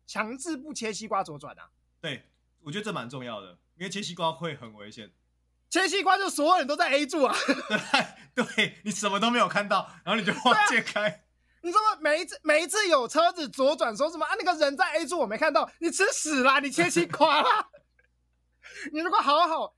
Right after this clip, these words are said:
Speaker 1: 你好好走到，走到你该转弯的地方再左转，人在你正前方怎么会在 A 柱？
Speaker 2: 哎，我真的觉得这个，这个点是因为我后来我有开车嘛，其实我发现很多车他们就是比如说转弯的时候，他们给的那种回转半径都他妈超小，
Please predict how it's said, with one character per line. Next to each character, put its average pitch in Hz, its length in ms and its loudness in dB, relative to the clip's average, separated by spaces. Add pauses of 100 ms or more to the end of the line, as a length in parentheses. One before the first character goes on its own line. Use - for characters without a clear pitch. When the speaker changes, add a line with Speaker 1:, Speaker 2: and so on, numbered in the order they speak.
Speaker 1:
你 277 180 -2
好 285 260 4
好 330 220 2
走 220 260 -4
到， 269 360 0 (320)
走 214 260 -2
到 339 160 4
你 202 160 -6
该 294 220 4
转 208 160 -4
弯 208 120 -2
的 269 40 -4
地 277 80 -2
方 277 100 2
再 269 100 2
左 214 160 -6
转， 208 160 0
人 247 240 0
在 381 120 4
你 240 100 -6
正 359 180 0
前 240 200 0
方 277 160 2
怎 - 100 -4
么 320 80 -4
会 392 60 0
在 277 180 2
A 240 100 0
柱？ 202 240 -4 (200)
Speaker 2:
哎， 175 80 -6
我 151 120 -6
真 240 120 -2
的 190 40 -8
觉 175 60 -8
得 139 100 -8
这 190 140 -12
个， 156 260 -10
这 240 120 -12
个 175 80 -8
点 107 180 -14
是 151 80 -16
因 226 60 -6
为 220 80 -4
我 131 40 -6
后 185 140 -6
来 127 80 -4
我 127 140 -14
有 113 40 -16
开 120 220 -12
车 113 240 -18
嘛， 92 120 -20 (260)
其 294 100 -12
实 302 60 -6
我 180 80 -4
发 170 100 -2
现 202 80 -2
很 139 340 -8
多 165 220 -8
车 156 300 -8
他 160 200 -8
们 147 160 -12
就 139 80 -14
是 131 120 -16
比 110 100 -20
如 104 40 -20
说 143 100 -12
转 101 200 -18
弯 123 140 -12
的 120 80 -16
时 107 100 -20
候， 113 160 -20 (400)
他 262 120 -2
们 247 120 -4
给 120 180 -10
的 123 40 -14
那 165 100 -10
种 139 260 -10 (100)
回 151 280 -8
转 113 220 -8
半 151 220 -4
径 139 240 -12 (240)
都 208 240 -2
他 202 200 -2
妈 196 140 -4
超 175 340 -2
小， 113 360 -8